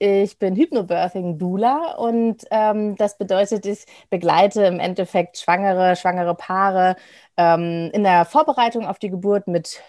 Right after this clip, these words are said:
Hypnose, Hypnobirthing, Meditation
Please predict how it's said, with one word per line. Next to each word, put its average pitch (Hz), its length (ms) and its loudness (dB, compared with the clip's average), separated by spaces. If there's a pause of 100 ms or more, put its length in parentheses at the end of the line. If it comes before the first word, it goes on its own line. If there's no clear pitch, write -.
Hypnose, 214 500 0
Hypnobirthing, 190 760 -2
Meditation 240 760 -2